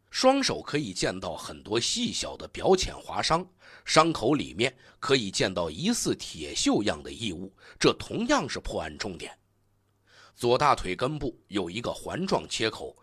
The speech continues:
周围的皮肤都已经被切开了，只剩下一股骨和肢体相连。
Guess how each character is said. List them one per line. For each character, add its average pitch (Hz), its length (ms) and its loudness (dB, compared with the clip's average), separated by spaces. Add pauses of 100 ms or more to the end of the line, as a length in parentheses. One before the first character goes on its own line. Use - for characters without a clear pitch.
(240)
周 254 180 4
围 143 140 2
的 170 120 0
皮 - 260 -2
肤 196 280 -4 (180)
都 113 180 4
已 85 140 -2
经 92 180 -6
被 - 140 -10
切 90 240 -6
开 98 200 0
了， 92 140 -6 (400)
只 110 240 0
剩 127 260 2
下 110 120 0
一 117 180 0
股 143 380 -4
骨 73 200 -12
和 - 160 -8
肢 123 220 -4
体 78 160 -10
相 110 240 0
连。 131 220 -8